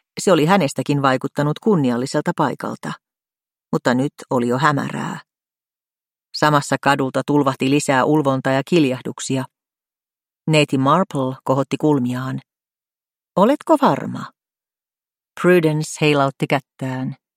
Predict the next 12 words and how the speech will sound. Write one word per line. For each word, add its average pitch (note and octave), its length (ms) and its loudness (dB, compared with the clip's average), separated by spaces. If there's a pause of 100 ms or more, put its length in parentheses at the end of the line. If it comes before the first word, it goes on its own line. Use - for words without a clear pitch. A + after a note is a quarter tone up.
(600)
"Pieni D4 320 4
paikallisrieha E3 920 2
vain, B2+ 380 -2 (220)
täysin C3+ 400 2
harmitonta C3 580 -2
hupia. C#3 400 -4 (720)
Sinulla C#3 380 2
oli C#3 220 2
jo C3 100 2
nuorena C#3+ 460 2
taipumus D3 480 0
kuvitella D3 460 2